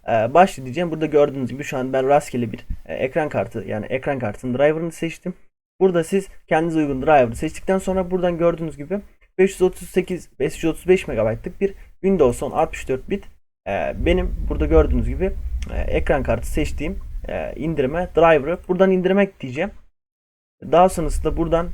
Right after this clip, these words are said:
e, indirme kısmına bir kere tıklayacağım ve şu anda gördüğünüz gibi burada,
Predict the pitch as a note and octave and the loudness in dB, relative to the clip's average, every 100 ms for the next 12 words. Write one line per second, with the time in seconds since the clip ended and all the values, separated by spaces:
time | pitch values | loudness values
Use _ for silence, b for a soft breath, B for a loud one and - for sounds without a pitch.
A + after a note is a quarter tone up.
0 | - A2+ G2 D#3 F3 D#3 C#3+ - C#3 D#3+ | -4 -4 -2 -2 -2 -2 -4 -8 -6 -6
1 | D3+ C3 A2 - - E3 E3+ E3+ E3+ D#3+ | -4 -4 -4 -8 -6 -2 0 0 -2 0
2 | E3 D#3+ E3 F3+ E3 - C#3+ D3 D3 F3+ | -2 0 0 0 -2 2 4 4 2 -2
3 | D3+ C#3 C#3 E3+ D3 D3+ E3 D3+ F3 | -2 -6 -6 -8 -6 -2 0 0 0